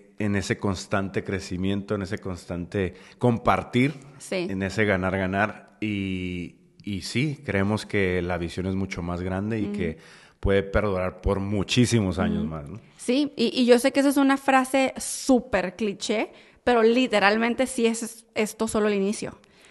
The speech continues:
Speaker 1: Es solo
Speaker 2: Eh,
Speaker 1: el
Speaker 2: y, y
Speaker 1: inicio.
Speaker 2: lo digo porque también, ok, les platicamos, para los que es la primera vez que escuchan sobre Despertar tres seis nueve, así es el nombre que elegimos para nuestro entrenamiento cuántico virtual. Pues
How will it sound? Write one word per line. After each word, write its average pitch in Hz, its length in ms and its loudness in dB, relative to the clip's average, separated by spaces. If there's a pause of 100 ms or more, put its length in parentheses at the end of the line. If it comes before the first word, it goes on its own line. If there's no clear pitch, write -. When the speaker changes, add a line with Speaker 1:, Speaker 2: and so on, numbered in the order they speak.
(100)
Speaker 1:
Es - 140 -14
solo - 240 0
Speaker 2:
Eh, 214 80 4
Speaker 1:
el 156 100 -2
Speaker 2:
y, 82 40 -2
y - 20 0
Speaker 1:
inicio. 147 300 0
Speaker 2:
lo 262 100 8
digo 254 180 4
porque 269 320 0
también, 220 540 4 (560)
ok, 220 180 -2 (220)
les 214 160 -8
platicamos, 208 840 -2
para 214 140 -4
los 202 180 -6
que - 80 -8
es 202 60 -4
la 220 100 -2
primera 220 300 4
vez 233 120 4
que 247 80 -2
escuchan 240 320 -2
sobre 214 200 -4
Despertar 196 380 -8
tres 214 200 -10
seis 226 180 -8
nueve, 247 360 -2 (520)
así 254 440 2
es 254 160 -2
el 254 140 0
nombre 247 380 2
que 247 120 -2 (120)
elegimos 226 520 0
para 214 220 0
nuestro 208 380 -2
entrenamiento 190 680 -2
cuántico 214 460 -4
virtual. 240 600 0 (640)
Pues 220 440 2